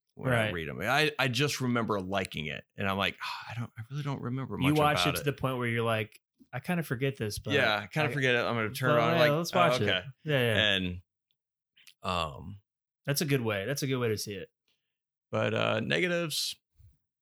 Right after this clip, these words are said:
Speaker 1: I don't know. I mean, I thi-, I think it's a decent movie.
Speaker 2: Yeah.
Speaker 1: Uh, I don't think it's Kevin Costner's best. I mean, Dances with Wolves,
Speaker 2: Well,
Speaker 1: I think, is a
Speaker 2: obviously,
Speaker 1: little
Speaker 2: The
Speaker 1: bit better.
Speaker 2: Postman is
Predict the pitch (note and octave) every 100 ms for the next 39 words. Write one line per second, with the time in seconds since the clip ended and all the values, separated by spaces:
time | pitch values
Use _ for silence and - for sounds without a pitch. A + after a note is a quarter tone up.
0 | _ _ _ _ _ _ _ - - D#3
1 | D3 A2 C#3 - D#3+ F3 E3 - C#3 E3+
2 | E3 C3+ B2 C#3 A#2+ C3 D3 D3 - C#3+
3 | C3+ C3 D#3 D#3+ D3 C#3+ B2+ - B2+ G#2+
4 | A2 A2+ F2 - G2 A#2+ - C3+ - A#2+
5 | C3 A#2 C3 C#3+ C#3 B2+ G#2 G#2 F#2 F#2+
6 | G2 G2+ G2+ D3+ E3+ D#3 D3 B2+ G#2 G2+
7 | C#3 - A#2 A2+ G#2 G#2 G#2 G#2 -